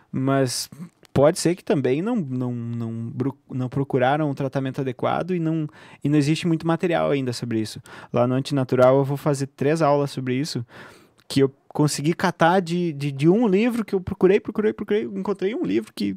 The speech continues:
descrevia muito bem, assim, a neurobiologia, a fenomenologia do negócio, até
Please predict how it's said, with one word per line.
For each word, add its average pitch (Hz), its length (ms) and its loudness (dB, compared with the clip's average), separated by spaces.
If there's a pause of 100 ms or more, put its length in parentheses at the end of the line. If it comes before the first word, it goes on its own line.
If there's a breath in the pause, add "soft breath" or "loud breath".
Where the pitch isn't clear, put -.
(100)
descrevia 170 500 0
muito 196 220 -2
bem, 185 180 0
assim, 170 260 -2 (380 loud breath)
a 131 100 0
neurobiologia, 160 1000 2 (240 loud breath)
a 131 80 -2
fenomenologia 147 680 2
do 147 100 -4
negócio, 143 640 2
até 190 420 0